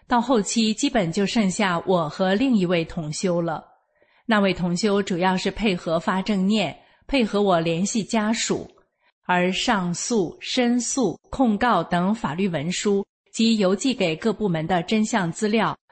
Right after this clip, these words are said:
都是由我来准备，还要与论坛专家沟通，做家属的工作，联系律师，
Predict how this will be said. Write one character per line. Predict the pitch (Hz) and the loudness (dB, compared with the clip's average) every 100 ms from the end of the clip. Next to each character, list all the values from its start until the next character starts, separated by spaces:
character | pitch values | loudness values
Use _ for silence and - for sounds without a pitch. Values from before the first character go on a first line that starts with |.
| _ | _
都 | 202 | 0
是 | 185 214 180 | 2 2 0
由 | - 185 208 | 0 2 2
我 | 254 165 | 2 0
来 | 147 156 | -2 -6
准 | 175 185 127 | -4 -4 -4
备， | 113 170 123 - _ _ _ _ | -6 -6 -8 -16 _ _ _ _
还 | 190 | 0
要 | 196 196 | 4 4
与 | 180 170 160 | 2 0 0
论 | 202 180 | 0 0
坛 | - 160 185 | -2 -4 -2
专 | 196 208 | 0 0
家 | 208 190 190 | 0 -2 -2
沟 | 202 190 | -2 -2
通， | - 202 190 220 _ _ _ | -2 -2 -2 -6 _ _ _
做 | - 220 208 | 0 2 2
家 | 262 247 | 0 -2
属 | 254 208 | -2 -4
的 | 151 156 | -4 -4
工 | 196 196 | 0 0
作， | - 185 135 - _ - | 0 0 -2 -6 _ -4
联 | 180 180 | 0 0
系 | - 185 | 0 -2
律 | 190 | -2
师， | 156 - 202 190 | -2 -2 0 0